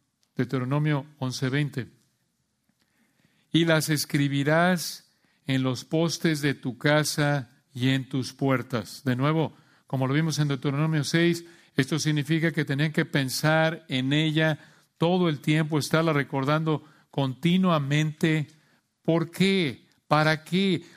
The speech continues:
¿Para qué obedecer la palabra de Dios internamente, externamente, todo el tiempo, enseñándosela a sus hijos, pensando en la palabra todo el tiempo? Para, versículo veintiuno,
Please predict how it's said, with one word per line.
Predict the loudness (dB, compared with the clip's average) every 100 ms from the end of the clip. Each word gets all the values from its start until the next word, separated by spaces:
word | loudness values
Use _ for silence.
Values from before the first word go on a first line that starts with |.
| _
¿Para | 2 2 0
qué | 0
obedecer | 2 0 0 0
la | 2 0
palabra | 2 2 2 2
de | 0
Dios | 0 0 0
internamente, | -2 0 0 2 0 0 -2 0
externamente, | -2 0 2 2 2 0 0 0 -2
todo | -2 0 0
el | 0
tiempo, | 0 0 0 -4 -4 -16 -14 -4
enseñándosela | -2 0 0 2 0 0 0 0
a | -2
sus | -4 -2
hijos, | -2 -2 -2
pensando | -2 0 0 0
en | -2
la | 0
palabra | 2 2 0 -2 -2
todo | 0 0
el | 0
tiempo? | 0 0 0 -4 -2
Para, | 2 2 4 2
versículo | 0 0 -2 -2 0 0
veintiuno, | -2 0 0 2 0